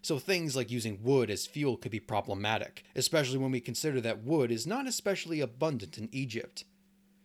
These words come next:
Clearly, it was also intended to be a beautiful piece of architecture,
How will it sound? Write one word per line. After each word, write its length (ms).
Clearly, 340
it 80
was 120
also 300
intended 400
to 80
be 180
a 80
beautiful 540
piece 260
of 140
architecture, 720